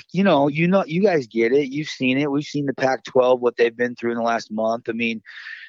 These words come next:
you know, when they lost Sam Houston State out of the wac and New Mexico State to Conference U S A, they had to be proactive. I mean, the wac was trying to bring football back. You remember the old days when you had,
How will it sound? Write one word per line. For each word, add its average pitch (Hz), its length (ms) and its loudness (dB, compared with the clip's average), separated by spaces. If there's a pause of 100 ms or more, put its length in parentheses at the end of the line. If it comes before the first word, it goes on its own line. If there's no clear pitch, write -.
(140)
you 139 140 0
know, 139 120 4
when 131 260 2
they 147 120 4
lost 165 380 0
Sam 151 220 -6
Houston 139 400 -8
State 151 340 2
out 139 140 4
of 120 60 4
the 117 60 4
wac 127 380 0
and 139 280 -6
New 135 80 -4
Mexico 131 580 -4
State 131 540 -2
to - 80 -12
Conference 127 520 -6
U 131 180 4
S 117 200 -2
A, 147 320 2
they 131 160 2
had 160 160 0
to 160 80 -6
be 143 120 -6
proactive. 135 680 0
I 127 40 -2
mean, 131 180 -4
the 131 100 0
wac 156 300 -2
was 147 160 -6
trying 147 300 -2
to 123 60 -2
bring 123 360 -2
football 117 480 0
back. 110 480 -4
You 151 100 -2
remember 151 220 2
the 143 100 -4
old 139 240 2
days 117 420 0
when 117 160 -10
you 117 80 -8
had, 117 340 -4